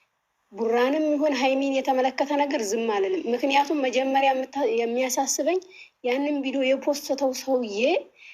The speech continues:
አንድ መጀመሪያ እምነት አለው። እምነት የሚባል ነገር በቅንጭላታችን ተሸክመን ነው የምንሄደው። ሳ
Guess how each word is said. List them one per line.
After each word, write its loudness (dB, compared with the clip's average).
አንድ 0
መጀመሪያ 0
እምነት 0
አለው። -2
እምነት -2
የሚባል 2
ነገር 2
በቅንጭላታችን -2
ተሸክመን -2
ነው 2
የምንሄደው። 0
ሳ 0